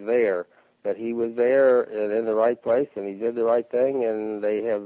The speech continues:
unbelievable confidence in, in, in the fact that he will do the right thing.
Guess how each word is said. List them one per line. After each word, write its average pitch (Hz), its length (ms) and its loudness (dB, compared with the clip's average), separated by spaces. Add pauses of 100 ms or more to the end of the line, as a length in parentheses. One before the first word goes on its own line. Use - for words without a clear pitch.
(600)
unbelievable 131 680 2
confidence 104 720 -2
in, 104 300 -4
in, 107 760 -8
in 131 160 2
the 120 80 -2
fact 117 280 4
that 107 120 -4
he 117 100 -6
will 113 240 0
do 104 220 -4
the 101 80 -2
right 98 280 -2
thing. 87 260 -6